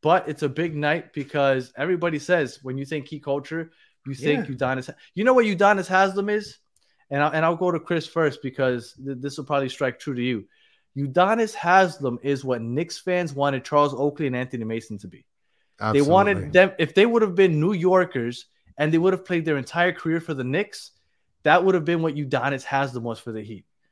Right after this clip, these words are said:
Speaker 3: Yeah.
Speaker 1: And Udonis Haslem was from Miami, played his entire career
Speaker 2: Yes.
Speaker 1: here. And that,
Speaker 2: Yes.
Speaker 1: that is what the Knicks would have wanted Charles Bark-, uh, Charles Oakley and,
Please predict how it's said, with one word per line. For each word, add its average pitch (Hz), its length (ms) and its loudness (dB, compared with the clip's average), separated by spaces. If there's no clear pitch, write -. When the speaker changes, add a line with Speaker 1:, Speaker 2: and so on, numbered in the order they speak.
Speaker 3:
Yeah. 143 180 -4
Speaker 1:
And 151 140 0
Udonis 175 440 2
Haslem 175 300 2
was 135 140 -4
from 208 320 0
Miami, 143 540 0
played 156 320 -2
his 135 100 -4
entire 190 420 0
career 147 340 0
Speaker 2:
Yes. 135 140 -6
Speaker 1:
here. 120 260 -4
And 117 360 0
that, 170 160 -2
Speaker 2:
Yes. 143 120 -6
Speaker 1:
that 180 280 6
is 170 240 2
what 139 520 0
the 147 100 -2
Knicks 156 400 -4
would 151 100 2
have 131 120 -2
wanted 135 260 -2
Charles 135 240 -2
Bark-, 135 380 -2
uh, 139 140 -2
Charles 147 240 -2
Oakley 143 360 -4
and, 120 140 -8